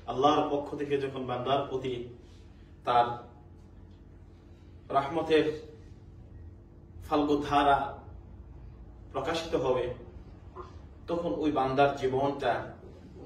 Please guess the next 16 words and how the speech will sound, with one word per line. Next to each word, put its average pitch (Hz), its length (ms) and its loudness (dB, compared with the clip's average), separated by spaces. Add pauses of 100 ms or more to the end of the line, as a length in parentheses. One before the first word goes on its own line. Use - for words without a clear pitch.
(100)
দুনিয়া 147 300 2
এবং 127 300 0
আখিরাতে 131 580 -4
সৌন্দর্য 123 520 -6
হয়ে 110 240 -6
যায়। 104 140 -10 (640)
এই 156 80 -4
জন্য 151 360 -4
সবসময় 156 520 -8 (680)
আল্লাহর 120 300 -2
কাছে 123 220 -8
সাহায্য 120 380 -8
কামনা 113 280 -6
করা। 104 260 -6 (920)
নাসরুম 120 460 -4
মিনাল্লাহি 110 720 -4